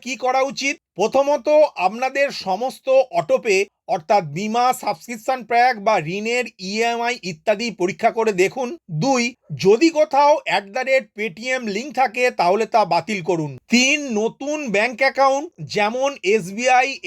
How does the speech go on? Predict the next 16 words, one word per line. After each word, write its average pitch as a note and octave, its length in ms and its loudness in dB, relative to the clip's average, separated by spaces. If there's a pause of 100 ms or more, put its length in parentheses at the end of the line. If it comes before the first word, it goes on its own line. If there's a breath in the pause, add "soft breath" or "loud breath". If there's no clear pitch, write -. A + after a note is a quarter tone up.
এইচডিএফসি A3+ 680 -4 (180)
বা G3 120 4 (140)
PhonePe G3+ 440 -4 (160)
বা A3+ 100 6 (180)
ইয়েস G#3 200 -2 (100)
ব্যাংক A#3+ 140 -2 (100)
থেকে A#3+ 240 -2 (260)
নতুন A3+ 380 -6 (280)
অটোপে G#3+ 380 0 (160)
অনুমোদন G3+ 440 -2 (120)
করুন। D#3 240 -2 (400)
মনে A3+ 280 4
রাখবেন, D4+ 360 0 (160)
কোনো B3 160 0 (140)
কোম্পানি A3+ 420 0 (100)
বা C#4+ 80 4